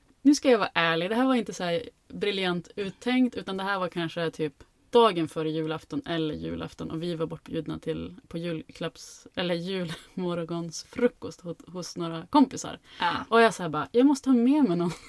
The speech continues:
Speaker 1: <laughs> någonting.
Speaker 2: Men det lät, det var ju en väldigt, jag skulle bli så himla glad.
Speaker 1: Ja, men jag också. Och så, och särskilt liksom när man får det där kittet att,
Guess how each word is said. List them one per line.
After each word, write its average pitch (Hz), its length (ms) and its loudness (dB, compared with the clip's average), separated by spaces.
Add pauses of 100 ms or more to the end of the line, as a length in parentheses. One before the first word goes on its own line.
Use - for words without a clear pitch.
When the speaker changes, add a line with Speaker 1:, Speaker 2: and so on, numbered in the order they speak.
(140)
Speaker 1:
<laughs> 370 460 8
någonting. 262 640 4 (1200)
Speaker 2:
Men 254 160 12
det 269 120 6
lät, 269 300 6
det 254 80 10
var 262 160 10
ju 247 180 8
en 226 460 4
väldigt, 214 480 6
jag 254 340 2
skulle 190 220 -2
bli 165 260 -6
så 147 280 -8
himla 143 300 -4
glad. 165 380 -8 (160)
Speaker 1:
Ja, 302 140 8
men 285 120 12
jag 226 220 8
också. - 500 -6 (120)
Och 240 140 -2
så, 285 460 2 (520)
och 240 100 -2
särskilt 294 280 4
liksom 220 300 -4
när 202 80 -6
man 202 140 -6
får 185 400 -6 (320)
det 185 120 -10
där 185 120 -4
kittet - 480 -4
att, - 280 -8